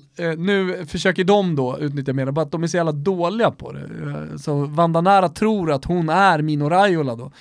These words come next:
Hon tror att hon är superskicklig på det här, så hon, precis som du säger då, skickar passningar och flörtar och, ehm, ja, till och med så kan hon vara lite sur på Inter och, och lägga ut det på sociala medier och sånt där. Och det här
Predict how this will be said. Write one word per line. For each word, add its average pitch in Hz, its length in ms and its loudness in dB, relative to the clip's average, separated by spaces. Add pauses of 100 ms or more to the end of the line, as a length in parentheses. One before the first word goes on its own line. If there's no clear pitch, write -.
(340)
Hon 175 160 -6
tror 196 200 0
att 185 100 -2
hon 160 100 -4
är 151 40 -2
superskicklig 151 800 -6
på 143 60 -8
det 120 80 -8
här, 113 120 -8
så 131 140 -6
hon, 147 500 -2 (220)
precis 170 240 -4
som 156 120 0
du 143 100 0
säger 196 340 2
då, 117 80 -6
skickar 135 300 -8
passningar 123 920 -6
och 117 80 -14
flörtar 120 840 -8
och, 135 120 -18 (340)
ehm, 110 1000 -8
ja, 147 220 -10
till 165 180 2
och 147 60 2
med 143 240 2
så 139 80 -8
kan 139 220 -2
hon 135 100 0
vara 127 100 -2
lite 120 260 -8
sur 139 420 0
på 131 180 -6
Inter 123 600 -8
och, 135 240 -14
och 123 80 -10
lägga 120 220 -10
ut 117 160 -14
det 120 160 -12
på - 140 -16
sociala 120 420 -12
medier 131 320 -12
och 127 60 -14
sånt 120 160 -16
där. 135 120 -14
Och 127 100 -12
det 135 80 -6
här 175 140 4